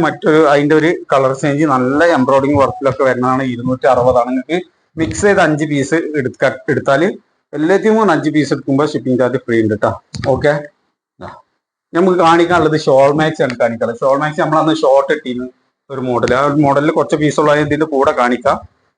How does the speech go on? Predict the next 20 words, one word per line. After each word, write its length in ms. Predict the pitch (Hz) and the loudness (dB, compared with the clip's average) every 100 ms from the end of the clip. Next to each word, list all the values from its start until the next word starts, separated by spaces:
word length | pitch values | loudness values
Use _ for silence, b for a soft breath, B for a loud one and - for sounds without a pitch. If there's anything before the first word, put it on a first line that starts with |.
| _ | _
കൂടുതൽ 260 | 156 165 190 180 | -2 2 2 2
പീസ് 200 | 175 190 | 2 2
ഉള്ള 120 | 175 175 | 4 2
ഐറ്റംസ് 300 | 156 165 165 160 | 2 -2 0 0
ആണ് 100 | 151 | 0
ഞാൻ 120 | 139 147 139 | 0 -2 -2
ഈ 20 | 131 | -2
കാണിക്കുന്നത്. 440 | 117 117 123 120 120 | -2 0 -2 -2 0
ഫസ്റ്റ് 300 | 107 - 123 107 _ b _ _ 139 | -2 -4 -10 -10 _ b _ _ 2
ഓങ്കാർ 340 | 147 151 170 175 | 2 4 2 2
മെറ്റീരിയൽ 420 | 151 - 151 151 131 | 0 -2 -2 2 2
ആണ്. 120 | 127 143 - - | 0 -4 -10 -4
തുണിയിൽ 320 | 147 151 156 151 | 0 2 0 2
കളർ 240 | 135 143 156 | 2 2 2
പോവില്ല, 280 | 127 127 123 131 - | 0 0 0 0 0
പ്രിന്റ് 320 | 139 151 160 139 | -2 0 0 0
പോവില്ല, 240 | 127 127 123 120 | 2 2 2 0
ഇളകി 220 | 127 147 - | 0 -2 0
പോവില്ല, 300 | 123 127 131 | 0 2 2
ഒരു 120 | 165 | 0